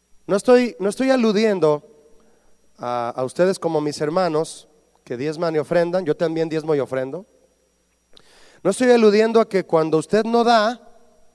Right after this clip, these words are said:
eh, no funcion-, no va a funcionar la cosa en la iglesia, o que yo esté aludiéndolo a usted, o tratar de persuadirlo, mejor dicho, para que usted no deje de diezmar. Es lo que menos me corresponde a mí como pastor. Diezmar y ofrendar,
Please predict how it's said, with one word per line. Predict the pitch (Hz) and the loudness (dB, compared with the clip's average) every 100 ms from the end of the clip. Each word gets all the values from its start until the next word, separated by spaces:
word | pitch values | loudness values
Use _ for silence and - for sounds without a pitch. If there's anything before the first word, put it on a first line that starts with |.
| _ _ _ _ | _ _ _ _
eh, | 156 147 147 143 139 135 123 _ _ _ - | -6 -4 -2 -2 -4 -4 -8 _ _ _ -4
no | 165 | -2
funcion-, | 170 214 - 220 220 180 | 0 -2 0 0 0 0
no | 196 | 0
va | 220 | 0
a | |
funcionar | 202 220 202 208 262 | 0 -2 0 0 0
la | 226 | 0
cosa | - 202 196 | 0 -2 -2
en | 185 | -2
la | 170 | 0
iglesia, | 185 233 165 147 - _ _ _ _ - | 0 0 0 -4 -6 _ _ _ _ -6
o | 143 | -4
que | 151 | -2
yo | 147 | 0
esté | 185 - | 0 0
aludiéndolo | 214 202 202 208 208 180 | 2 4 4 2 2 2
a | |
usted, | - 202 202 - _ - _ - | 0 -2 -2 -6 _ -20 _ -6
o | 139 | -4
tratar | 151 - 190 | -2 2 4
de | 196 | 4
persuadirlo, | - 156 - 156 202 202 175 | 2 2 2 2 2 2 0
mejor | 151 175 | 0 -2
dicho, | 185 - 175 240 _ _ _ _ _ _ | -2 -4 -6 -6 _ _ _ _ _ _
para | - 143 139 | -4 -2 -4
que | |
usted | 143 - 165 | -4 -2 2
no | 170 | 4
deje | 185 175 160 | 4 4 2
de | 143 | 2
diezmar. | 139 143 175 233 165 - _ _ - - - | 0 -2 -2 -2 -2 -10 _ _ -20 -18 -8
Es | 165 | -4
lo | 196 | -2
que | 180 | 0
menos | 214 247 220 | 0 0 -2
me | 180 | -2
corresponde | 165 151 - 214 214 | -2 -2 -2 -4 -2
a | 175 | -2
mí | 208 | -2
como | - 165 | -4 -4
pastor. | - 147 - 226 151 _ _ _ _ _ | -4 -6 -4 -6 -6 _ _ _ _ _
Diezmar | 131 143 151 185 | -8 -6 -2 0
y | 226 | 0
ofrendar, | 202 180 170 202 247 254 | 0 -2 2 2 0 -4